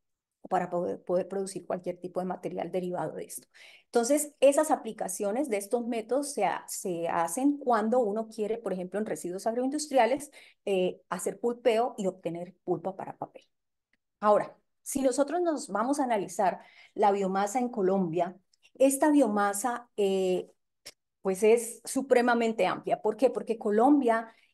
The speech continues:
es un país que tiene una frontera agrícola de aproximadamente cuarenta millones de hectáreas, ¿cierto? De las cuales solamente cinco millones están siendo utilizadas.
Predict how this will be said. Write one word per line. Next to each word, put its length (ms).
es 260
un 180
país 480
que 160
tiene 640
una 640
frontera 640
agrícola 640
de 80
aproximadamente 1040
cuarenta 640
millones 460
de 80
hectáreas, 640
¿cierto? 480
De 180
las 240
cuales 560
solamente 640
cinco 400
millones 480
están 320
siendo 320
utilizadas. 800